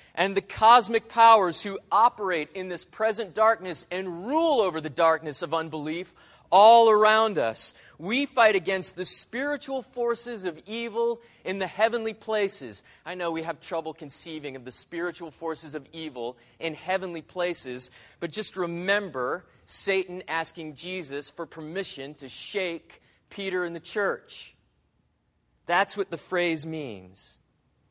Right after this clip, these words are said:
All these unseen entities who hate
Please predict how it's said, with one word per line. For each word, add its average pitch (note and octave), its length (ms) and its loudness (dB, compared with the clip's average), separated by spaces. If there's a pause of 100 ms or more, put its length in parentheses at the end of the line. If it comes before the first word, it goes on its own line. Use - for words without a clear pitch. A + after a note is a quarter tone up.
(1700)
All F#3+ 360 4
these F#3 300 -10
unseen E3 720 -8
entities G#2 800 -14 (540)
who C3+ 140 -14
hate - 580 -8